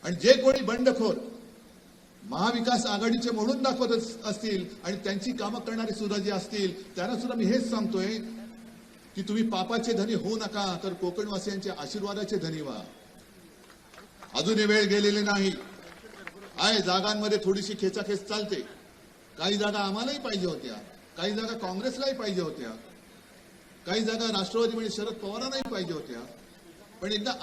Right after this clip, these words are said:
आघाडी केल्यानंतर एकत्रित मिळून जे काही जिंकायचं आहे ते करताना मोठं स्वप्न बघा तुम्ही. व्यक्तिगत स्वप्न आता खूप झाली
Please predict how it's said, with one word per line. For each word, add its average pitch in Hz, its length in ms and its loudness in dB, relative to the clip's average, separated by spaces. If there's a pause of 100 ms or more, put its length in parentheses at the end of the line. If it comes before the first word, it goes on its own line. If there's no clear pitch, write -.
आघाडी 190 320 -2
केल्यानंतर 196 800 -4 (320)
एकत्रित 240 540 -4
मिळून 254 240 2
जे 233 160 -2
काही 233 180 -2
जिंकायचं 202 520 -4
आहे 160 280 -2 (600)
ते 226 120 0
करताना 220 420 -4
मोठं 175 360 0
स्वप्न 240 320 -4
बघा 233 180 -2
तुम्ही. 185 340 -6 (100)
व्यक्तिगत 214 460 -4
स्वप्न 220 220 -6
आता 233 200 -4
खूप 233 180 -4
झाली 220 260 0